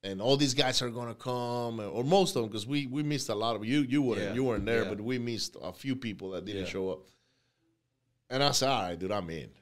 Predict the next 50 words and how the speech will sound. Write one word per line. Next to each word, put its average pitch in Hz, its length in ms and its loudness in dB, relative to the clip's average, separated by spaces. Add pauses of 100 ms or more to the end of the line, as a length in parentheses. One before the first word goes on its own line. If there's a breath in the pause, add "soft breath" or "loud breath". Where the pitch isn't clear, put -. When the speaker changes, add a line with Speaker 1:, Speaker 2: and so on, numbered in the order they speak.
Speaker 1:
So 113 440 0 (280)
he 113 200 -8
got 135 260 6
me 139 160 2
in 123 120 0
there, 113 360 0
and 107 320 -6
once 143 320 -2
I 151 60 2
started 127 320 -2
using 110 260 -4
the 98 80 -8
platform, 92 560 -10 (140)
then 85 440 -10 (640)
I 95 120 -10
was 95 220 -8
like, 78 360 -12 (600)
"I - 80 -20
should - 220 -8
have 78 140 -10
done 82 160 -16
the 67 60 -20
shit - 360 -10
quicker, - 460 -18 (100)
Speaker 2:
Yeah. 87 260 -8
Speaker 1:
sooner." 82 280 -18 (440)
Speaker 2:
It's 117 140 -16
amazing, 92 460 -4
man. 82 60 -10
Speaker 1:
It's 95 100 -6
amazing. 98 520 -4
Speaker 2:
Our, 165 160 -4
my, 131 140 -4
our 143 240 2
first 139 340 -2
P 135 200 -4
P 120 180 -6
C 110 240 -2
lead, 101 380 -2
I'm 107 120 -4
sorry, 95 180 -4
not 90 180 -6
lead, 92 220 -6
but 85 260 -6
deal 104 180 0
that 95 80 -4
we 92 140 -6
did 95 160 -2
in 87 100 -6
Pennsylvania, 92 760 -6